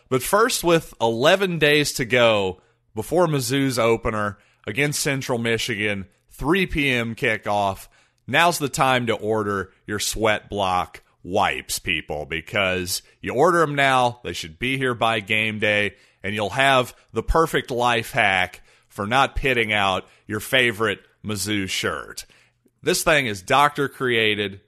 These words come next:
doctor recommended, works for up to seven days per use.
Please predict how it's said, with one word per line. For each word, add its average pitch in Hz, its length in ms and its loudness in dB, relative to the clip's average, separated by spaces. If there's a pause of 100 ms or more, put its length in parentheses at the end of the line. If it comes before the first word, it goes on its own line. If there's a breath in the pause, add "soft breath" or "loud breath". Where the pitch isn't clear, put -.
(340)
doctor 151 460 2
recommended, 98 840 -4 (240)
works 151 360 0
for 131 140 0
up 113 160 0
to 85 120 -8
seven 160 600 0
days 107 440 0 (360 soft breath)
per 175 240 4
use. 113 600 0